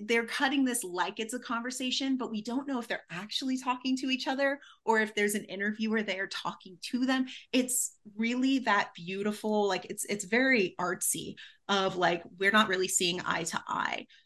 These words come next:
and we're not really talking to each other. We're talking at each other. I thought it was brilliantly done. Definitely watch that promo package.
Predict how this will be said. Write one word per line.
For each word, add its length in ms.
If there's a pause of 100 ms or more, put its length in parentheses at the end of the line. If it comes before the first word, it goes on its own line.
(120)
and 100
we're 80
not 260
really 300
talking 460
to 160
each 220
other. 200
We're 100
talking 440
at 180
each 180
other. 300
I 80
thought 220
it 80
was 120
brilliantly 500
done. 380
Definitely 320
watch 180
that 160
promo 280
package. 420